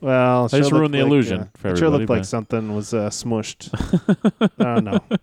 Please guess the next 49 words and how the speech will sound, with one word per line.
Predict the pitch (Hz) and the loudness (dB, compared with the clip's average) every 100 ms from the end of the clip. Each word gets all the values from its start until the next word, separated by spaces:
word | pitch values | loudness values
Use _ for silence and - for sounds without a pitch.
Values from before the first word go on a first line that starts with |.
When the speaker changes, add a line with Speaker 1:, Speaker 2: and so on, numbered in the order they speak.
| - - _ _ | -6 -10 _ _
Speaker 1:
Don't, | - 143 131 | -2 -2 2
don't | 170 160 | 0 2
ruin | 160 | 2
the | 147 | 2
magic | 135 117 104 | 2 0 -4
for | - | -10
me, | 104 | -12
Brian. | 95 92 92 95 | -10 -12 -12 -14
Speaker 2:
<laughs> | - 202 - 190 - | -2 -2 0 -2 -2
It's | 175 | -4
still | - 180 170 | -2 2 4
real | 143 143 | 4 4
to | 110 | 2
you, | 95 | 2
damn | 95 92 87 | 2 0 0
it, | 90 | -4
right? | - 113 | -2 -2
Speaker 1:
Yes. | 143 135 107 - - | 0 0 -2 -8 -6
All | - | 2
right, | 175 175 | 2 2
so | 220 | 2
those | 208 285 254 | 2 2 4
are | 233 | 2
our | 202 185 185 | 4 4 4
picks | 190 160 - | 2 0 -4
for | - 147 143 | -4 0 2
the | 135 139 117 123 | 0 -4 -6 -2
best | 151 156 - | 0 0 -2
vignettes | 123 120 139 135 127 113 - - | -14 -4 -2 0 -2 -4 -8 -12
for | - 127 120 117 | -8 -2 0 0
a, | 120 | -2
a | 120 | -6
character | - 143 117 113 - 113 | -2 0 0 -2 -4 -4
in | 113 | -2
W | 120 110 | -2 -2
W | 110 113 117 | 0 0 0
F | 117 | 0
or | 110 | -2
W | 117 113 | 0 0
W | 110 113 | 2 2
E. | 113 113 - - - | 2 0 -4 -12 -2
What | 233 | 4
do | |
you | 262 | 4
guys | 180 156 127 - | 4 2 0 -4
think? | 143 120 101 - | -6 -6 -8 -4
Let | 170 | 0
us | 202 - | 0 2
know. | 190 147 110 | 2 2 0